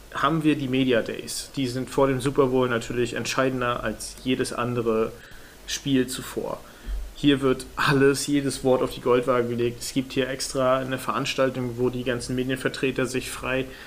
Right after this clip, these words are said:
mit den Spielern treffen können und jeden Spieler, den sie interviewen wollen, interviewen können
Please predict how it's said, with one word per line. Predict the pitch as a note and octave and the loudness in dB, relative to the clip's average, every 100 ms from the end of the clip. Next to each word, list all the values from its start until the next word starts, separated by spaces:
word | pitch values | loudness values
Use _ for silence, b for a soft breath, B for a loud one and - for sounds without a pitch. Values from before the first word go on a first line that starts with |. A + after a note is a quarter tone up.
| B - | B -8
mit | B2 | -4
den | B2+ | -4
Spielern | - D3 C3 | -2 0 0
treffen | B2 C3+ C3+ A#2 | 0 -2 -2 -4
können | B2+ B2+ B2 | -2 -2 -4
und | A#2+ A#2 | -4 -4
jeden | A#2 C3 C3 | -2 -4 -4
Spieler, | - C3 A#2+ | -6 -2 0
den | A#2+ A#2 | 0 0
sie | |
interviewen | A#2+ - A2 A#2+ C3+ A#2+ | -4 -6 -4 -2 -4 -4
wollen, | A#2 A2+ | -4 -4
interviewen | A#2+ A#2 A#2+ A2 A#2 A#2 A2+ - - - - - | -6 -2 0 0 0 -2 -6 -16 -20 -20 -20 -10
können | - C3 C#3+ D#3 | 0 0 0 -2